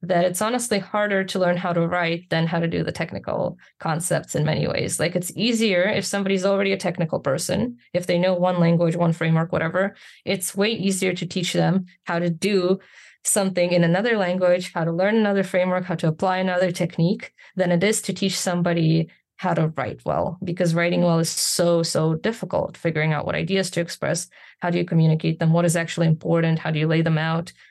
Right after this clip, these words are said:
how do you teach somebody, essentially? Because I think content is teaching at a distance, or, like, teaching at scale in many ways,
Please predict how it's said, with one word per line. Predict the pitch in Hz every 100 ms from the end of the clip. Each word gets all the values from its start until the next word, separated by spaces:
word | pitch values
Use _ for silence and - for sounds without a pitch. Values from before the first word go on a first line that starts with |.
| _
how | 185
do | 175
you |
teach | 160 - 196 180
somebody, | - 156 160 156
essentially? | 165 - 165 160 - 170
Because | 175 170 165
I | 180
think | 180 170 170 - _ - - _
content | - 262 269 214 185 185
is | 180 175 170 -
teaching | - 233 226 208
at | 196
a | 170
distance, | 175 185 285 339 - -
or, |
like, | 170 160
teaching | - 165 -
at | -
scale | - 262 190 175 190
in | - 165
many | 156 -
ways, | - - - -